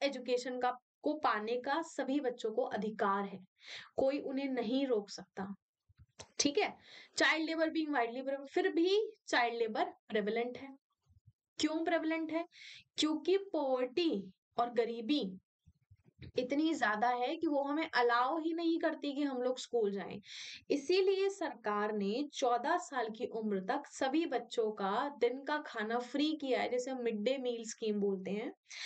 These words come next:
सभी बच्चों को school की dresses school से मिलती हैं, books school से मिलती हैं, ताकि सभी बच्चे school आएं।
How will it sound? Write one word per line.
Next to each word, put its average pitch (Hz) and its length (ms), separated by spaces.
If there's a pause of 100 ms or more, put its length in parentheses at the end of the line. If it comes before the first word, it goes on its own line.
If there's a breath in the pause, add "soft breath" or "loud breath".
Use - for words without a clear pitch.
(220 loud breath)
सभी 294 240
बच्चों 294 260
को 302 140
school 285 360
की 294 160
dresses 247 520
school 262 280
से 247 160
मिलती 208 440
हैं, 220 300
books 311 240
school 262 300
से 247 140
मिलती 220 260
हैं, 247 100
ताकि 247 320
सभी 285 360
बच्चे 277 280
school 226 320
आएं। 165 140